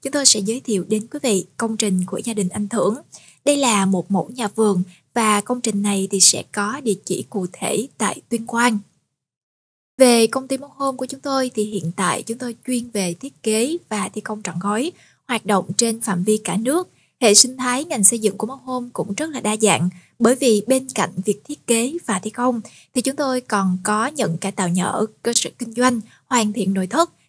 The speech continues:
có nghĩa là chúng tôi có thiết kế và thi công nội thất. Bên cạnh đó thì chúng tôi còn cung cấp vật liệu xây dựng. Các sản phẩm thì sẽ bao gồm có sơn, chống thấm, thiết bị vệ sinh, thiết bị chiếu sáng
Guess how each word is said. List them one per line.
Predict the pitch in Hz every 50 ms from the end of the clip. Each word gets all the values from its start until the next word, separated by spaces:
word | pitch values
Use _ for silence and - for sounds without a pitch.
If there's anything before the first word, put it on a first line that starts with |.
| _ _
có | 311 320
nghĩa | 311 247 214 - -
là | 247 226 196
chúng | - 220 226
tôi | - 240 233 233 226
có | 226 - - 214 208 262 285 -
thiết | 311 - _ -
kế | 240 233 233 262 320 339 - _
và | 214 208 190 185
thi | 190 226
công | 226 - 220 214
nội | 202 180 165
thất. | - 269 330 339 - _ _ _ _ _
Bên | 254 285 285
cạnh | - - 180 180 180
đó | 202 202 208 247 302 -
thì | 262 220 202
chúng | - 226 254
tôi | 254 240 233 226
còn | 233 - - 202 196 190 185 175 185
cung | - 240 240 233
cấp | - 285 311 330 - _
vật | 202 196 -
liệu | 196 170 -
xây | - - 233 226
dựng. | 214 220 196 180 170 165 - - - - _ _ _ _
Các | 320 320 320
sản | - - - 220
phẩm | - 226 196 - 196 262 -
thì | 269 220
sẽ | - - 160
bao | 214 240 226
gồm | 214 220 208 196 180 180 -
có | - 208 220 285 294
sơn, | - - 254 247 254 247 233 226 - _
chống | - 226 214 247 -
thấm, | - 233 214 233 277 359 _ _ _ _ _ _ _
thiết | 349 320
bị | 262 220 190
vệ | 175 151 135
sinh, | - - - 262 254 247 233 - _ _ _ _
thiết | - 330 269
bị | 233 190 -
chiếu | - 247 247
sáng | - - - 220 214 220 254